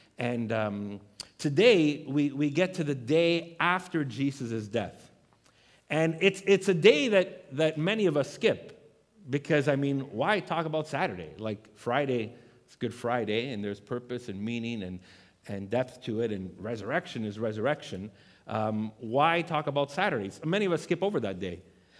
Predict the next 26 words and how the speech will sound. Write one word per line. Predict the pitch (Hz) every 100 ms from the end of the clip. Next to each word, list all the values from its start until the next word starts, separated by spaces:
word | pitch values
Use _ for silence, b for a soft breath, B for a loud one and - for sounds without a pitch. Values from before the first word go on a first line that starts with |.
| B
Like, | 160 160 160
the | 151
death | 147 240 269 -
of | 165 151
Christ | - 180 165 170
accomplished | - 180 160 151 120
victory | 175 196 185 175
over | 151 131
sin | 131 190 160
and | 147
evil. | 196 175 175
We | 127
talked | 131 180 175
about | 170 165 170
that. | 170 156 B B
Uh, | 131
Jesus | 127 151 190 156
exhausted | 147 135 120 123 156 180 175 185 156
the | -
powers | - - 147 170 180 180 175 - B B B
of | 131 127
evil | 156 180 180 143
and | 123
sin | - - 170 156
and | 123 107
death. | 147 170 170